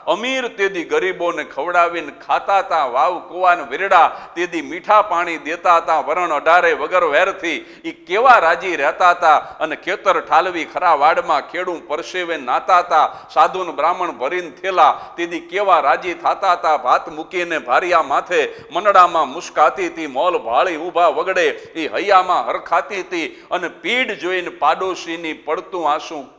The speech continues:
ખારું હતું. તારા શહેર કરતા તો ગામડું મારું સત્તર દરજ્જે હારું હતું, શહેર કરતા તો ગામડું મારું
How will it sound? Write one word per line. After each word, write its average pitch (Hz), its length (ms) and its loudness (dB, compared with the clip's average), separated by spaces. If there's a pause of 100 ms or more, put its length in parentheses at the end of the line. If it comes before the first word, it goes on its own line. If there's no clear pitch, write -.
ખારું 175 400 0
હતું. 202 580 -6 (840)
તારા 139 280 0
શહેર 143 400 -2
કરતા 131 480 -4
તો 127 180 -8
ગામડું 131 540 -6 (420)
મારું 120 320 -6 (180)
સત્તર 214 460 0
દરજ્જે 131 720 -6
હારું 123 380 -6
હતું, 127 440 -12 (400)
શહેર 151 320 0
કરતા 113 420 -2
તો 110 160 -8
ગામડું 113 540 -8 (440)
મારું 113 280 -6